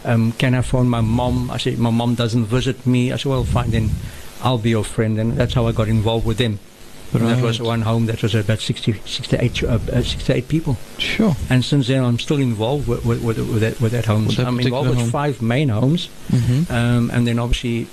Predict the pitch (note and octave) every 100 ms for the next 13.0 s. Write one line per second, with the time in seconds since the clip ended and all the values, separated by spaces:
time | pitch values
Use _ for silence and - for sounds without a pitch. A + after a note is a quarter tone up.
0 | - B2 - A#2 A2 G#2 G2+ G2+ G2 -
1 | - - - - A2 A#2+ A2+ - A2 G2+
2 | G2 A#2 A#2 G#2+ A2+ A2 G#2+ A#2+ B2 G#2+
3 | A2 A#2+ - C3+ C#3 C3 C3 B2 - C3+
4 | B2 A2+ - B2 A2+ B2 C#3 C3+ D3 C3+
5 | A#2+ B2 A#2+ - C3 C3 C3+ C3 B2+ A2
6 | A2 A2 A2 G#2 A2 G#2+ - - - -
7 | A#2+ C3+ C3+ B2+ B2 A#2+ B2+ C3+ A#2+ G#2+
8 | B2 C3 D3 - C#3 A2+ A2+ A#2 A2 -
9 | - - - A#2 C3+ D3+ D#3+ D#3+ D#3+ D3
10 | G2 C3+ C3+ B2+ - - A#2 C#3 D#3+ E3
11 | - A#3+ - G#3 D#3 - - B2 B2+ D#3+
12 | D#3+ C3+ B2+ A2+ A#2 B2+ A2 G#2+ G#2+ G2+